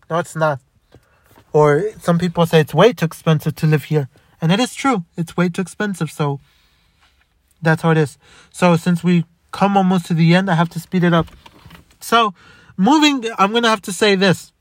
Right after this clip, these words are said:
just to close the, the podcast. Moving school to school is not a good thing, even though you get to meet new people. And it seems like, "Oh, they're, they're pretty cool. They're, they're amazing. I'm an amazing person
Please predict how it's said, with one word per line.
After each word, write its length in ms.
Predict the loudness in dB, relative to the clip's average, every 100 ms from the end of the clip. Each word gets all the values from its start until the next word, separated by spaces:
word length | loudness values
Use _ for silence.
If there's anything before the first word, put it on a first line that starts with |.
| _ _ _
just 240 | -2 -2
to 100 | -4
close 420 | -6 0 0 0 0
the, 280 | 0 0 -2
the 160 | -4
podcast. 640 | 0 0 0 -4 -8 -8 -16 -20 -20 -10 -2
Moving 300 | -2 -2 -6
school 300 | -6 -2 0
to 100 | 0
school 280 | -2 0
is 120 | 0 2
not 180 | 0
a 60 | 0
good 220 | -2 -4
thing, 240 | -2 -6 -8 _ _ _
even 240 | 0 2
though 80 | 2
you 140 | 2 2
get 180 | 0
to 80 | 0
meet 160 | 2 2
new 180 | 2 0
people. 480 | -4 -8 -4 -4
And 100 | -2
it 80 | -4
seems 260 | -2 -2 -2
like, 160 | -6 -8 _ -8
"Oh, 380 | -2 0 0 0
they're, 160 | -2 -2
they're 180 | -2 -2
pretty 280 | -2 -2
cool. 420 | -2 -4 -2 -2 -6 _ _ -6
They're, 160 | -4
they're 180 | -2 0
amazing. 640 | 2 2 0 0 0 0 0 -6 _ _
I'm 160 | -2 0
an 80 | 2
amazing 680 | 4 2 2 -4 -2 -2 -2
person 560 | -4 -6 -4 -4 -4